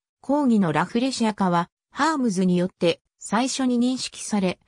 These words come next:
タクティジャン他で支持された四例に分けられる。最近の研究では、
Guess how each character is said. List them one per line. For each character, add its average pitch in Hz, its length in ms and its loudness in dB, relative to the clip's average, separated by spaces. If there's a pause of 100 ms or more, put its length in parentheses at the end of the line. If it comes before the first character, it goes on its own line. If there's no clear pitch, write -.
(140)
タ 190 120 -2
ク - 140 -20
テ 330 120 -2
ィ - 20 -10
ジ 302 100 -2
ャ 269 80 2
ン 226 60 2
他 208 320 -4
で 214 100 0
支 285 220 -6
持 285 100 -2
さ 226 160 -2
れ 208 80 -2
た 175 140 -2
四 247 240 2
例 226 160 2
に 165 160 0
分 139 100 -2
け 180 180 -2
ら 175 80 -2
れ 165 140 -2
る。 - 140 -6 (560)
最 269 200 -2
近 294 280 -2
の 277 120 -2
研 247 240 -2
究 254 260 -2
で 220 160 2
は、 175 240 0